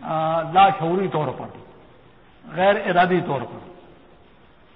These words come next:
مسلمان گھروں میں رہتے ہوئے، اسلامی معاشرے میں رہتے ہوئے، کچھ باتیں جبری ہمیں لاشعوری طور پر حاصل ہوئی ہوئی ہیں، ہم نے سیکھا نہیں بھی چاہا تب بھی سیکھ گئے ان کو۔ اور ایک جو ہے وہ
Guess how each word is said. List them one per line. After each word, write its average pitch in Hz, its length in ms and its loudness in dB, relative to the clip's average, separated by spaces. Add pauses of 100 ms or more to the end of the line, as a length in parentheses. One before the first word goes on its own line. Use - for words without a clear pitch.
(880)
مسلمان 165 520 -2
گھروں 147 200 -4
میں 180 120 -4
رہتے 185 200 -6
ہوئے، 202 360 -4 (460)
اسلامی 190 440 0
معاشرے 151 320 -4
میں 165 100 -6
رہتے 175 200 -6
ہوئے، 208 180 -6
کچھ 196 40 -6
باتیں 190 260 -2
جبری 175 320 -6
ہمیں 180 140 -6
لاشعوری 160 360 -6
طور 190 120 -10
پر 180 120 -10
حاصل 160 220 -6
ہوئی 190 200 -8
ہوئی 160 160 -12
ہیں، - 280 -16
ہم 165 80 -8
نے 175 240 -10
سیکھا 180 220 -6
نہیں 233 160 -6
بھی 226 140 -8
چاہا 196 180 2
تب 247 140 -6
بھی 269 180 -8
سیکھ 208 160 -12
گئے 190 120 -4
ان 180 200 -10
کو۔ 185 60 -20 (2750)
اور 180 240 2
ایک 214 460 2
جو 180 60 -2
ہے 190 180 2
وہ 226 160 0